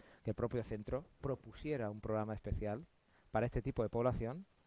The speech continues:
y que le ofreciera la posibilidad de llevar a cabo un programa de ejercicio físico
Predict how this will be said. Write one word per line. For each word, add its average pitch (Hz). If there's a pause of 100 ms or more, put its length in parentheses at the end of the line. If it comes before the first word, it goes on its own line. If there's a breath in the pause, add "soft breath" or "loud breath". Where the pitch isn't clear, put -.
(220 soft breath)
y 123
que 131
le 123
ofreciera 117
la 120
posibilidad 123
de 131
llevar 113
a 110
cabo 117
un 113
programa 110
de 110
ejercicio 107
físico 131